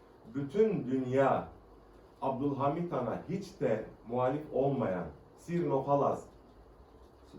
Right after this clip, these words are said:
e, İngiltere İstanbul Büyükelçisi der ki, olası bir cihan harbini engelleyen Sultan Abdülhamit Han'dır. Bu kadar askeri ve siyasi bir dehadır Abdülhamit Han. Hanımefendi diyor ki hiçbir askeri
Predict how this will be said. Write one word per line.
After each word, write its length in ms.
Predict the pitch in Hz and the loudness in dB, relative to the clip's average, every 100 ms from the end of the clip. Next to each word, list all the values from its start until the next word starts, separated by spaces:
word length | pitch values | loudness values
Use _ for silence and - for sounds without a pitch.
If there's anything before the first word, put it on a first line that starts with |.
| 107 | -4
e, 240 | 101 101 | -4 -2
İngiltere 480 | 131 131 120 151 151 | -2 -2 -2 0 0
İstanbul 500 | 123 - 147 147 113 | -2 -2 -2 0 -2
Büyükelçisi 680 | 123 135 113 101 - 90 92 | -2 -2 -2 -4 -6 -12 2
der 280 | 156 170 - | 4 4 -2
ki, 100 | 85 - - - - - - - - - - - - - - - - - - - | -10 -12 -16 -20 -20 -20 -20 -20 -20 -20 -20 -20 -20 -20 -20 -20 -20 -20 -18 -4
olası 480 | 135 151 156 202 185 | 0 2 0 -2 -2
bir 240 | 170 123 | -4 -2
cihan 360 | 131 123 180 160 | -2 2 2 2
harbini 640 | 123 113 95 98 110 143 - - - - | 2 2 0 -2 -4 -4 -8 -18 -20 -6
engelleyen 800 | 135 170 170 135 123 117 110 123 147 - - | 0 2 4 2 2 0 0 -2 -4 -12 -12
Sultan 360 | 120 117 127 117 | -10 -6 -4 -4
Abdülhamit 720 | 107 104 92 95 104 - 90 | -4 -6 -6 -6 -8 -8 -8
Han'dır. 280 | 85 - - - 165 | -8 -8 -14 -12 -8
Bu 140 | 175 | -2
kadar 300 | 139 139 147 - | 0 0 -2 -2
askeri 460 | 110 - 120 131 | -6 -6 -6 -2
ve 80 | 131 | -2
siyasi 600 | 120 110 107 104 120 - | -2 -4 -4 -4 -8 -8
bir 220 | 107 98 | -6 -6
dehadır 380 | 95 92 104 87 | -6 -4 -6 -4
Abdülhamit 580 | 92 92 87 87 87 - | -6 -6 -8 -6 -6 -8
Han. 120 | - - - - - - | -12 -16 -20 -20 -20 -8
Hanımefendi 560 | 123 170 156 151 151 151 | -4 -2 -2 -4 -4 -4
diyor 180 | 175 120 | -6 -6
ki 80 | |
hiçbir 420 | 117 - 170 120 120 | -8 -6 -4 0 -2
askeri 520 | - 120 120 160 | -2 -4 -2 -2